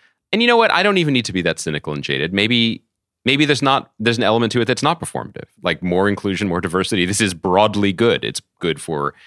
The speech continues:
any workplace, and it's good for any organization, and it's also good for the product, for the award shows, to be looking at different performers, to be looking at different films, welcoming them into the party. So th-, I do think that's important to say. But it did put the Golden Globes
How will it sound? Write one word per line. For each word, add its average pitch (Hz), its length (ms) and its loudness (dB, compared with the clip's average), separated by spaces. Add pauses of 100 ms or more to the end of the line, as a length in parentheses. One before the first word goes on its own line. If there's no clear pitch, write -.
(180)
any 98 240 0
workplace, 131 600 -2
and 90 140 0
it's 90 160 -4
good 90 220 -2
for 80 140 -4
any 82 200 0
organization, 78 720 -4
and 92 100 0
it's 80 120 -4
also 80 280 -2
good 80 300 -2
for 87 380 -4 (200)
the 101 60 -4
product, - 420 -2
for 107 120 -4
the 110 80 0
award 151 280 0
shows, - 300 -6
to - 80 -10
be 78 80 -4
looking 87 320 -2
at 85 80 -4
different 90 300 -4 (140)
performers, 90 540 -4
to - 80 -16
be 73 120 -8 (340)
looking 95 240 -4
at 80 60 -6
different 90 260 -6
films, 80 300 -6
welcoming 95 460 -2
them 80 200 -4
into 71 340 -6
the 76 80 -8
party. 60 300 -8 (300)
So 110 260 2 (500)
th-, 127 120 0
I 151 100 2
do 175 200 2
think 135 160 2
that's - 160 0
important 92 380 -2
to - 60 -12
say. 71 320 -2 (440)
But 151 280 2
it 123 200 -2
did 165 240 0
put 147 160 -4
the 120 80 2
Golden 107 300 0
Globes 110 380 0